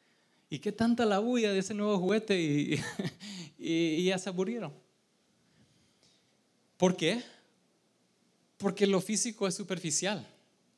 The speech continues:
En una relación, sí, lo físico es importante, claro, pero no hay profundidad. Es temporal, es efímero.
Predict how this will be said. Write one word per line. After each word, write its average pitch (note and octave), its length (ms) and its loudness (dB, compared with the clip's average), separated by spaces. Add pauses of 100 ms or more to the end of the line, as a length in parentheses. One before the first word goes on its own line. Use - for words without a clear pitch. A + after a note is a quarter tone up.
(1600)
En F#3 140 6
una A#3+ 180 8
relación, G3+ 680 4
sí, G3+ 240 2
lo G3+ 120 2
físico D3+ 400 -2
es C3+ 100 -2
importante, B2 500 -8
claro, G#2 440 -2 (340)
pero F3+ 220 6
no E3+ 320 2
hay F3 100 -2
profundidad. C#3 840 -4 (440)
Es - 180 -10
temporal, C#3+ 760 0 (640)
es - 120 -6
efímero. D3 420 -4